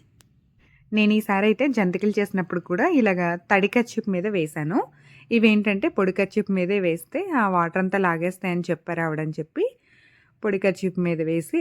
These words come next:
ఆ వాటర్ అంతా లాగిన తర్వాత ప్లేట్‌తో తీస్తే భలే వచ్చాయండి. ఏంటో ప్రతిదీ కూడా కొత్తగా అనిపించింది. ఇంకా లాస్ట్‌లో ఏంటంటే ఇక్కడ గౌరమ్మను పెట్టుకున్నాం కదా, ఇది ఏం చేయాలనేది నాకు అర్థం కాలేదు.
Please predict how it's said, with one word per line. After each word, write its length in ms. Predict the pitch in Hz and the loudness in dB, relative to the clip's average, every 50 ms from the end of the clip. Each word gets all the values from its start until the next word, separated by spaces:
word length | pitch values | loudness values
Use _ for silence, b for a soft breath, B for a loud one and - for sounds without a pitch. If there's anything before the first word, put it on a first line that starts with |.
| 320 - | -4 -2
ఆ 80 | - 190 175 | -2 -2 0
వాటర్ 360 | 170 160 160 160 156 - 165 | 0 0 -2 -2 -4 -4 -6
అంతా 220 | 165 165 - - | -6 -6 -4 -4
లాగిన 420 | 185 175 165 160 156 156 160 175 175 | -2 -2 -2 -2 -4 -4 -4 -4 -4
తర్వాత 400 | - 165 151 151 151 151 - 240 262 | -4 -4 -6 -6 -6 -6 -4 -6 -6
ప్లేట్‌తో 420 | 262 - 202 180 175 170 - - 196 | -4 -2 -2 0 0 -2 -2 -6 -6
తీస్తే 360 | 180 - 170 165 156 _ - 220 | -4 -4 -4 -6 -6 _ -6 -4
భలే 280 | 220 196 175 170 165 165 | 0 0 2 2 2 2
వచ్చాయండి. 600 | 160 156 - - - 190 180 165 151 147 175 233 370 453 B B B B B B B B | 0 -2 -4 -6 -4 -4 -2 -2 -4 -4 -2 -2 -2 -2 B B B B B B B B
ఏంటో 320 | 196 202 214 226 220 226 208 | -2 2 2 2 2 2 0
ప్రతిదీ 440 | - 180 180 175 196 196 190 208 180 | 0 0 -2 2 2 2 2 2 0
కూడా 180 | - 175 214 | 0 0 0
కొత్తగా 420 | 277 - 233 - - - 185 185 202 | 0 0 -2 -2 -2 -2 -4 -2 0
అనిపించింది. 580 | 196 180 175 - 170 151 - - - 170 180 254 | -2 -2 -2 -2 -4 -6 -6 -6 -4 -2 -2 0
ఇంకా 200 | 339 311 247 233 220 | 0 0 2 2 2
లాస్ట్‌లో 400 | 202 185 185 190 - - 240 233 | 2 0 -2 -2 -2 0 0 2
ఏంటంటే 360 | 226 220 214 214 208 208 240 277 | 2 2 2 0 -2 0 0 -2
ఇక్కడ 200 | 262 - 214 208 180 | 0 0 -2 0 0
గౌరమ్మను 460 | 190 180 175 180 196 202 208 208 202 185 | 0 2 2 2 2 2 2 2 2 2
పెట్టుకున్నాం 440 | 170 156 - - 160 160 156 151 147 | 0 -2 -2 -6 -6 -4 -4 -4 -6
కదా, 240 | - 143 147 165 214 311 403 - b b b b b b b b b b | -6 -6 -4 -2 0 0 -2 -2 b b b b b b b b b b
ఇది 240 | - 220 220 220 226 214 | 0 2 4 8 8 8
ఏం 160 | 208 214 233 | 8 6 4
చేయాలనేది 520 | 226 240 240 226 208 208 196 196 220 233 | 4 2 2 2 2 2 2 2 2 2
నాకు 180 | 233 220 - 185 | 2 2 0 -2
అర్థం 260 | 165 151 - 175 180 | -4 -2 -4 -6 -4
కాలేదు. 420 | 175 180 170 160 160 151 143 196 | -2 -2 -2 0 0 0 2 2